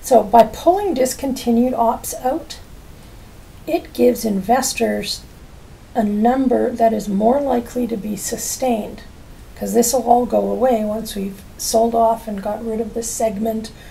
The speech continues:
or the geographic location or whatever it is. So this is the number that's gonna prove to be more sustainable. That's why we separate it out. Um, notice down here it tells us about the tax,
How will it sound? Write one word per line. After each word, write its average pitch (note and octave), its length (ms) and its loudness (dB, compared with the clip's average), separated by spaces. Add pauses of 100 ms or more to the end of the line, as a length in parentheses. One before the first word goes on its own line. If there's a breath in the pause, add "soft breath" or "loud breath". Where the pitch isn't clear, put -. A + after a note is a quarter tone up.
(140 loud breath)
or G#3 100 -2
the G3+ 80 -2
geographic A3+ 760 -4
location G#3 400 -8
or G3 60 -10
whatever A3 340 -6
it G#3 80 -8
is. - 320 -14 (1040 loud breath)
So - 380 4 (340)
this B3 380 4
is C4 160 -4
the C#4+ 100 0
number A#3 540 4
that's A3 320 -6
gonna A3 180 -2
prove B3 460 -6
to - 100 -14
be A3+ 120 -4
more G#3+ 200 -2
sustainable. G3+ 640 -8 (160)
That's - 240 -6
why G#3+ 120 -6
we G#3+ 120 -6
separate G#3+ 420 -8
it G#3+ 100 -12
out. A3 260 -12 (2500)
Um, A3 300 4
notice C4+ 300 4
down A#3 220 4
here D#4 240 2
it B3 100 0
tells B3 200 2
us A#3 160 0
about A3 220 -2
the A3 60 -14
tax, - 720 -6